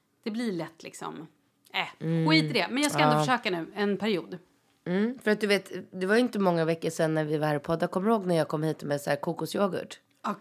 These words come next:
Speaker 1: gud vad den var god.
Speaker 2: Ja. Det är ju så
Speaker 1: Jättebra.
Speaker 2: lätt. Det kan du väl äta istället för vanlig
Speaker 1: Ja,
Speaker 2: yoghurt? Ja,
Speaker 1: absolut.
Speaker 2: jag
Speaker 1: Ja,
Speaker 2: menar
Speaker 1: men det
Speaker 2: det.
Speaker 1: kan jag äta för, och sojaprodukter. Det finns ju
Speaker 2: Mm.
Speaker 1: massa alternativ. Jag tror
Speaker 2: Precis.
Speaker 1: bara att man måste försöka få in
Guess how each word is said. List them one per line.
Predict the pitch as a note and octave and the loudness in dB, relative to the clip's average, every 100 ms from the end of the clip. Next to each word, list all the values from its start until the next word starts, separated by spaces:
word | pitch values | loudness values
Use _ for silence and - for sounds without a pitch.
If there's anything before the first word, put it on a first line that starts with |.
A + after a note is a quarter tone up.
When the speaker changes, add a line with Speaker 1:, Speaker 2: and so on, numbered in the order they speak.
| - | -8
Speaker 1:
gud | C4+ A#3 | -8 -6
vad | A3+ | -8
den | G3+ | -8
var | |
god. | G3+ F#3+ | -10 -6
Speaker 2:
Ja. | D#3+ D4 G#4+ - _ _ _ _ | 0 0 0 -10 _ _ _ _
Det | A#3+ | 0
är | F4+ | 2
ju | |
så | - | 2
Speaker 1:
Jättebra. | C4+ A3 | 4 4
Speaker 2:
lätt. | G3 | 6
Det | A3+ | 4
kan | A#3 D#4 | 4 2
du | E4 | 4
väl | E4 | 4
äta | D4 G3 F3+ | 4 2 0
istället | - D#3+ C#3+ | 0 0 0
för | C#3+ | 2
vanlig | C#3 | 6
Speaker 1:
Ja, | G#3+ G#3+ | 8 8
Speaker 2:
yoghurt? | C#3 C#3 B3 | 6 2 2
Ja, | |
Speaker 1:
absolut. | G#4 A4 | 2 2
Speaker 2:
jag | |
Speaker 1:
Ja, | D#4 | 4
Speaker 2:
menar | D#4 | 6
Speaker 1:
men | A3+ | 6
det | G3+ | 4
Speaker 2:
det. | C#3+ | 2
Speaker 1:
kan | F#4+ | 2
jag | A#3+ | -2
äta | |
för, | F3+ G3 | -2 -6
och | F#3+ | -6
sojaprodukter. | - A#3+ A#3 E3 D3+ F#3 B3 D4+ - | -6 -4 -4 -6 -8 -4 -2 -4 -6
Det | E3+ | -12
finns | - C4 G4+ - | -6 0 2 2
ju | B3+ | 2
Speaker 2:
Mm. | A#3+ | 2
Speaker 1:
massa | A#3+ - - | 2 0 -4
alternativ. | F3+ D#3+ F3+ F3+ E4 | -4 -4 -8 -6 -4
Jag | A3 | -2
tror | F3+ | 0
Speaker 2:
Precis. | C#4+ | 0
Speaker 1:
bara | C4+ | 2
att | A#3+ | 2
man | F#3+ F3+ | 2 -2
måste | E3+ E3+ | -6 -12
försöka | F3 E3+ | -12 -12
få | - D#3 | -12 -10
in | D#3+ E3 | -8 -8